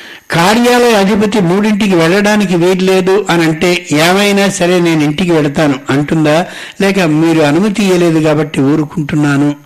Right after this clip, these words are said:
అంటుందా? ఇప్పుడు ఎవరు ఎవరికి అమ్ముడుపోయారు?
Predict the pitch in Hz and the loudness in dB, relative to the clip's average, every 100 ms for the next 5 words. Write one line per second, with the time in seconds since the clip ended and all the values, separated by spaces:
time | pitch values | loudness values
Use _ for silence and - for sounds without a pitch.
0 | - 120 117 120 113 117 117 - _ _ | -6 -4 -2 0 -2 -2 -6 -14 _ _
1 | _ _ - - - - - 240 196 233 | _ _ -20 -20 -20 -20 -6 -4 -2 0
2 | 185 160 151 233 277 233 160 196 233 233 | 0 2 2 2 2 2 2 0 0 0
3 | 175 208 202 - 180 175 165 185 | 0 0 -2 0 0 2 0 -2